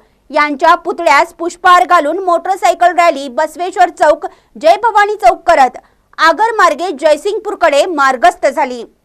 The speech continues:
यावेळी या रॅलीत शिरोळ तालुक्यातील बहुजन समाजातील युवक वर्ग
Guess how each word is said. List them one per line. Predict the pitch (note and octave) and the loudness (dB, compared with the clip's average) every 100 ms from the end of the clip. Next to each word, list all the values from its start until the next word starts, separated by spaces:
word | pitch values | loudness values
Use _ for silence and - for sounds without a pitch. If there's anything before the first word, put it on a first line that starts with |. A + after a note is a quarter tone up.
| _ _ _ - | _ _ _ -2
यावेळी | F#4 G#4 G4 G#4 G4 D#4+ | 2 2 0 -6 -4 0
या | F4 | 2
रॅलीत | F#4 F4 E4 F4+ F#4 | 2 2 0 -4 -8
शिरोळ | - D#4+ D4+ D#4+ | -6 2 2 4
तालुक्यातील | C#4+ D4 D#4 C#4+ D#4+ E4 | 0 -2 -4 -4 -4 -4
बहुजन | C4+ C#4 D#4 F#4 F#4+ F#4 | 0 0 0 -4 -4 -2
समाजातील | D4 C#4 C#4+ D4 E4 D#4+ C#4+ | -2 -2 -4 -6 -6 -8 -6
युवक | F4+ F4+ F#4 | 0 0 2
वर्ग | D#4+ C4 | -2 0